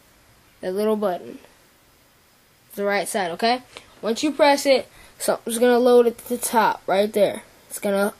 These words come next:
be blue and it's gonna save. Then it's gonna say, "Ringtone was saved," just press okay.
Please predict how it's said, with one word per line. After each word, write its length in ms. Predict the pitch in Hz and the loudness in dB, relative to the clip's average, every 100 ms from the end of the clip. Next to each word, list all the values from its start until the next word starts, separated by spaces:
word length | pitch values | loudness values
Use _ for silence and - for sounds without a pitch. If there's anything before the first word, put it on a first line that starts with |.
| 214 | -6
be 160 | 214 220 | -4 -2
blue 320 | 185 220 220 | 0 4 4
and 100 | 208 | 2
it's 120 | 202 | 0
gonna 160 | 214 196 | -2 0
save. 360 | 208 185 170 - - - - | 0 0 0 -10 -20 -20 -8
Then 120 | 196 247 | 0 2
it's 100 | 247 | 4
gonna 160 | 269 | 2
say, 360 | 262 262 247 226 - - | 2 2 2 -2 -8 -8
"Ringtone 500 | 208 240 247 247 247 | 0 2 2 2 4
was 160 | 233 233 | 4 2
saved," 500 | - 233 226 220 214 | 2 4 4 4 2
just 180 | 214 - | -4 -2
press 240 | 208 214 | -2 0
okay. 400 | 220 214 185 220 | 0 0 -2 -4